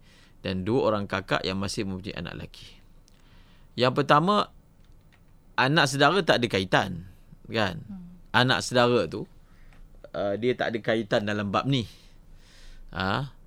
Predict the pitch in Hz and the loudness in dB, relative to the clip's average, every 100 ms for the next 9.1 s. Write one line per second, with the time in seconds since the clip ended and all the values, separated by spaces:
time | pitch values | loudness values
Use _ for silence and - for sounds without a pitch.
0 | - 101 101 98 90 90 87 - - - | -2 -2 0 -2 -4 -8 -12 -16 -20 -20
1 | 202 196 - - - 180 208 214 220 196 | -18 -18 -20 -20 -20 -18 -12 -8 -6 -8
2 | 170 175 180 175 180 - 190 190 190 - | -10 -14 -14 -14 -16 -16 -18 -18 -18 -10
3 | - 117 107 101 90 98 101 98 95 85 | 0 4 4 2 0 0 0 -2 -2 -6
4 | 82 - 87 82 90 76 101 98 95 98 | -6 -6 -6 -6 -10 -6 -2 0 0 -2
5 | 98 76 - 107 107 120 123 107 92 - | -2 -4 -4 0 2 4 2 0 -2 -6
6 | - 95 98 95 76 95 - - 87 107 | -8 -4 -4 -4 -2 -4 -6 -8 -4 2
7 | 107 110 104 98 87 95 69 101 98 104 | 4 4 2 2 0 0 -4 -4 -4 -2
8 | 92 90 127 127 127 110 107 110 101 85 | -2 -2 -2 0 0 0 2 -2 0 -4